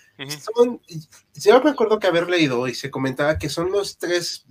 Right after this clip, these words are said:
Speaker 2: reinos más reaccionarios
Speaker 1: Ujú.
Speaker 2: de Europa. O sea, no estoy tomando una postura ideológica, ¿ok? Y estoy siendo totalmente honesto con esto. A mí me da igual si eran o no reaccionarios. Es lo que se comenta entre los historiadores, porque eran como los garantes de esta idea absolutista todavía.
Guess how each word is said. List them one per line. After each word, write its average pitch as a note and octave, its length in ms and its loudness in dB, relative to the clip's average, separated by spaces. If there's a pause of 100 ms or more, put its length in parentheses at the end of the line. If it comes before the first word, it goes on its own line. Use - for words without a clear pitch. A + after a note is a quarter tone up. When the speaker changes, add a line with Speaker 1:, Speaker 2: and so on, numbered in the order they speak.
(100)
Speaker 2:
reinos F3 460 0
más D#3 220 2
reaccionarios D3+ 1000 0 (460)
Speaker 1:
Ujú. D#3+ 300 -16 (420)
Speaker 2:
de C#3+ 220 6
Europa. D3+ 560 4
O C3+ 80 -4
sea, D3+ 300 6 (720)
no G#3+ 160 6
estoy C#4 280 2
tomando A3+ 280 0
una A3 160 0
postura F3 360 -2
ideológica, B2+ 540 -4
¿ok? C#3+ 180 -4
Y G#3+ 80 -4
estoy E3 200 -4
siendo E3 460 -2
totalmente C3+ 460 -4
honesto A#2+ 300 -8
con A2+ 160 -12
esto. A#2+ 220 -10
A - 20 -6
mí D#3 140 -2
me F3+ 140 -2
da D3 120 -2
igual C3+ 460 -4 (260)
si - 220 -2
eran D#3+ 180 2
o C#3 40 0
no C#3+ 140 0
reaccionarios. C#3+ 440 -6
Es D#3 80 -6
lo G#3 100 0
que G#3 100 -6
se - 140 -12
comenta G3+ 400 -8
entre G#3+ 180 -8
los G#3+ 140 -10
historiadores, G3+ 560 -8 (400)
porque F3+ 220 0
eran B3+ 180 4
como G#3 220 2
los E3+ 160 -2
garantes F#3+ 380 -4
de G3 80 -4
esta G3+ 200 -6
idea F3+ 140 -2
absolutista D#3+ 680 -8
todavía. E3+ 480 -6